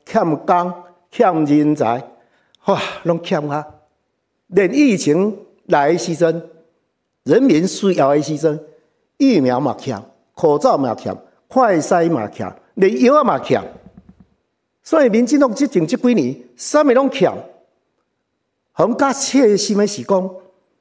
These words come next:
哎呀，那有这个时阵，还有人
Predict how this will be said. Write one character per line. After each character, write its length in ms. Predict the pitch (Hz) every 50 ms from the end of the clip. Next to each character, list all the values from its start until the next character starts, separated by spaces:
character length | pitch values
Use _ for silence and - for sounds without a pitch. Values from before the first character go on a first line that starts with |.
| _ -
哎 260 | 180 175 160 170 175
呀， 300 | 160 127 110 107 - - _ _ _ _ _ _ _ _ _ _ _
那 160 | - 294 285 202
有 60 | 160
这 120 | - -
个 140 | 269 240 196
时 180 | 180 - 170 165
阵， 380 | 156 180 175 175 175 175 - - _ _ _ _ _ _ _ _ _ _ _ _ _ _ _ -
还 80 | 311
有 160 | 302 254 202
人 340 | 175 160 160 175 180 185 190